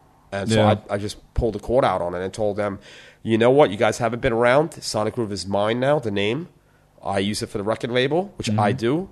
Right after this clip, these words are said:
Speaker 2: Yep.
Speaker 1: And you guys cannot use the name unless it's involved with me somehow. Like, if we do a party together,
Speaker 2: Yeah.
Speaker 1: that's fine,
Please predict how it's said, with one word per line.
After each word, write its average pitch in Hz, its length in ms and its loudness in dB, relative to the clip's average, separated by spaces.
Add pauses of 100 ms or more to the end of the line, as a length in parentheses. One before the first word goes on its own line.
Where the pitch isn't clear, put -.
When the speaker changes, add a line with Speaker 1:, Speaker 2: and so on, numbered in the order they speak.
Speaker 2:
Yep. 101 240 0
Speaker 1:
And 107 140 -4
you 110 80 -4
guys 110 240 0
cannot 107 300 -6
use 107 160 -8
the 107 100 -6
name 107 340 -4
unless 107 300 -6
it's 104 140 -12
involved 104 400 -2
with 98 160 -8
me 107 100 -8
somehow. 90 420 -8
Like, 87 220 -10
if 92 80 -18
we 98 80 -10
do 95 140 -8
a - 20 -6
party 101 320 -4
together, 139 460 0
Speaker 2:
Yeah. 98 160 -2
Speaker 1:
that's 87 160 -4
fine, 131 420 0